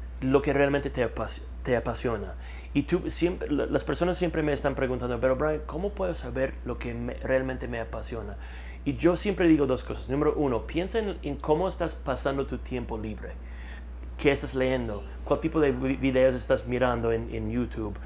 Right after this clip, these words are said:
Y número dos, ¿cuáles son las cosas por las cuales las personas te están preguntando consejo por ti?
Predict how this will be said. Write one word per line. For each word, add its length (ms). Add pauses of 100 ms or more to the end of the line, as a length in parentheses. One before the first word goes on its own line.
(520)
Y 100
número 280
dos, 460 (480)
¿cuáles 220
son 160
las 160
cosas 640 (360)
por 120
las 120
cuales 260
las 120
personas 480
te 140
están 540
preguntando 760
consejo 580 (120)
por 140
ti? 260